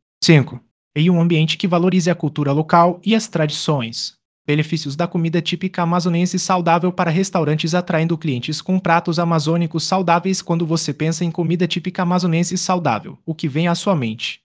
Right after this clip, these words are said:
Pratos coloridos, sabores intensos e ingredientes frescos. Esses elementos podem atrair muitos clientes para o seu restaurante. Ao oferecer pratos como tacacá, pato no tucupi ou maniçoba, você não está apenas servindo comida, mas também uma experiência cultural.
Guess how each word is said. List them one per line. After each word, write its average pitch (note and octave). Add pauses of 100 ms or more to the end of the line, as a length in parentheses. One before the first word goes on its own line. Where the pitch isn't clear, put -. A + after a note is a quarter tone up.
Pratos F3+
coloridos, D#3
sabores E3
intensos F#3
e F#3+
ingredientes D#3+
frescos. - (300)
Esses C#3+
elementos E3+
podem F3+
atrair D#3
muitos C#3
clientes E3
para C3
o -
seu D3+
restaurante. B2+ (360)
Ao A#2+
oferecer F#3
pratos D#3
como G#3+
tacacá, E3 (120)
pato C3+
no E3
tucupi F#3+
ou G3+
maniçoba, F#3+
você D3
não F#3+
está G3
apenas F#3
servindo F3+
comida, E3
mas E3
também F#3
uma G3
experiência E3
cultural. C#3+